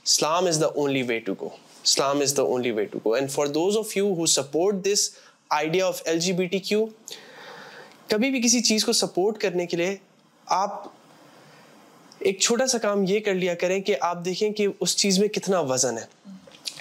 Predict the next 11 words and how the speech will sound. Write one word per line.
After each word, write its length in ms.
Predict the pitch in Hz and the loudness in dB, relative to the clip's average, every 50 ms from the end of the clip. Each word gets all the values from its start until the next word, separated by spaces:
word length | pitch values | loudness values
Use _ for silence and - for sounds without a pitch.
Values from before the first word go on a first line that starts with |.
| - - - | -12 -4 -2
कितनी 260 | 202 202 226 226 214 | 0 2 2 2 2
researches 640 | 180 180 180 - - 208 202 196 - 220 196 170 | 2 4 4 4 4 4 4 4 2 2 2 2
हैं, 220 | 170 165 165 165 - - _ | 0 0 -2 -4 -8 -6 _
कितनी 280 | 208 185 - 202 202 185 | -2 0 2 2 2 2
बातें 360 | 147 135 135 135 - 170 165 | 2 0 0 0 -2 -2 -2
हैं 120 | 170 170 | 0 0
जो 100 | 160 160 | 0 0
उस 80 | 151 - | 0 2
चीज़ 200 | - 165 147 - | 2 2 2 2
को 80 | - | 0
प्रूव 300 | 160 156 - 160 165 156 | -2 0 0 0 2 2